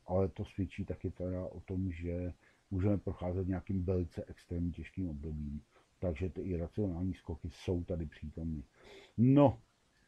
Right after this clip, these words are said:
a teď se dostaneme k tomu našemu tématu úplně do hloubky.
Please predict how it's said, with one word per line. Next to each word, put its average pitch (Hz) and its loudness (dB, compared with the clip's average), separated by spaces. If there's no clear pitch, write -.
a 85 -8
teď 123 2
se 175 -2
dostaneme 175 0
k 147 2
tomu 160 -2
našemu 156 -4
tématu 139 2
úplně 156 -4
do 139 6
hloubky. 117 6